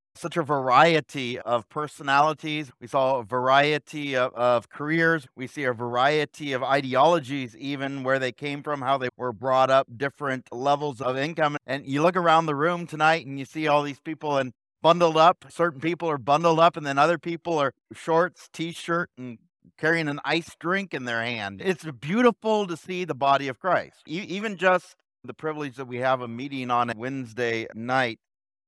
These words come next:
I, I was reminded, especially this last week, just watching the men of the church gather together and help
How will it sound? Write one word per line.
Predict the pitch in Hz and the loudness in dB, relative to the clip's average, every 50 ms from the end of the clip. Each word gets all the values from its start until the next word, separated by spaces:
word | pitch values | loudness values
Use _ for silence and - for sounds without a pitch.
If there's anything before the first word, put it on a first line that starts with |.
| _ _ _ _ _ - | _ _ _ _ _ -12
I, | - 101 113 120 131 - | -6 -2 -2 -2 0 0
I | 135 143 | 0 0
was | 139 151 131 | 0 -2 -4
reminded, | 143 143 131 135 143 156 160 165 160 156 139 | -6 -4 0 2 4 4 4 2 0 -2 -2
especially | 135 131 - - - 156 151 - - 160 147 139 135 135 135 - | -2 -6 -6 -4 -2 -2 -2 -4 -6 -8 -6 -6 -4 -4 -6 -6
this | 117 120 131 127 - | -8 -8 -8 -8 -4
last | 139 139 139 143 147 143 - - - | 0 2 2 4 2 0 -2 -6 -14
week, | 135 151 156 156 147 _ _ _ _ _ _ _ | -8 -6 -6 -6 -6 _ _ _ _ _ _ _
just | - 139 123 | -12 -12 -10
watching | 120 127 139 143 156 - - - 175 160 147 139 135 | -2 2 4 4 4 4 0 -8 -6 -6 -6 -6 -6
the | 131 127 | -6 -4
men | 127 131 139 143 147 147 147 139 | -2 0 2 2 2 2 0 -4
of | 139 113 123 127 127 117 | -2 0 2 2 2 2
the | 110 123 | -2 -12
church | - - - 151 139 139 143 131 - - - 120 | -12 -8 -4 -2 -2 -2 -2 -4 -8 -16 -12 -4
gather | 113 139 139 139 139 139 | 0 2 4 4 2 0
together | 135 - 139 123 131 135 139 139 143 135 131 - | -4 -8 -8 -4 -2 0 0 0 -2 -4 -4 -6
and | - 113 123 | -8 -10 -4
help | 120 131 135 139 - | 0 0 0 0 0